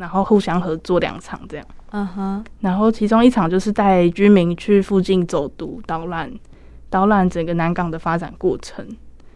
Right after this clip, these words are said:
Speaker 2: 这也是一个 team 一起做吗？还是就你？
Speaker 1: 这个是我们跟公共艺术一起做。
Speaker 2: 哦，一起，嗯，嗯。
Speaker 1: 对。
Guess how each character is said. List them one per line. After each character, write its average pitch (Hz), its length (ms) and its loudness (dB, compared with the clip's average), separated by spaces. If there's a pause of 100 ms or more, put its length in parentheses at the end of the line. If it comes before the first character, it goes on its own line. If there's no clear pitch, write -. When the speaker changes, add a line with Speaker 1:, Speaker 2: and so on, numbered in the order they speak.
(140)
Speaker 2:
这 330 140 -6
也 226 180 0
是 214 140 -6
一 220 40 -4
个 190 160 -4
team 202 300 -4
一 214 120 -4
起 180 240 -10
做 180 260 -8
吗？ - 300 -14 (320)
还 - 140 -8
是 262 60 -2
就 247 100 6
你？ 220 40 6
Speaker 1:
这 208 40 2
个 196 60 -2
是 262 120 6
我 208 180 10
们 180 280 6
跟 214 320 6
公 208 160 4
共 208 120 6
艺 208 80 6
术 196 220 0
一 180 60 2
起 - 260 -10
做。 - 200 -10
Speaker 2:
哦， 202 140 -6
一 220 140 -6
起， - 320 -18
嗯， 202 320 -4
嗯。 185 100 -12
Speaker 1:
对。 180 160 -12